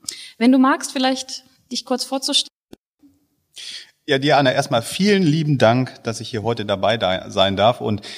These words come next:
Speaker 2: ähm, äh, also du treibst das Schamviolette in mein Gesicht, wenn du das so vorliest.
Speaker 1: <laughs>
Speaker 2: Ich, ich freue mich, heute hier zu sein. Ähm, ich bin, wie gesagt, vor allen Dingen auch Geschäftsführer und Unternehmer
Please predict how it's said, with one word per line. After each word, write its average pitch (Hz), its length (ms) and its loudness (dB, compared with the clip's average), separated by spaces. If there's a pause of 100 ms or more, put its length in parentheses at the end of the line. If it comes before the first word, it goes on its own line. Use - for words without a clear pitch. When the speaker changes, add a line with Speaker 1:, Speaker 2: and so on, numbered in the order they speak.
(160)
Speaker 2:
ähm, 113 240 2
äh, - 400 -4
also 107 180 -4
du 107 100 -10
treibst 139 360 0
das 107 140 0
Schamviolette 113 720 2
in 110 120 2
mein 101 220 4
Gesicht, 101 360 -2
wenn 104 120 0
du 98 80 0
das 95 160 -2
so 98 80 -6
vorliest. 95 600 -2
Speaker 1:
<laughs> - 40 -16
Speaker 2:
Ich, - 180 -10
ich - 120 -10
freue 185 180 4
mich, 208 200 -2
heute 151 200 -4
hier 175 220 -6
zu 165 100 -8
sein. 135 360 -2 (380)
Ähm, 127 420 4 (280)
ich 147 340 -8
bin, 170 300 2 (240)
wie 147 140 -2
gesagt, 127 440 4
vor - 240 -2
allen 139 240 4
Dingen 127 180 0
auch 117 340 0 (160)
Geschäftsführer 131 640 0
und 120 120 -2
Unternehmer 113 640 0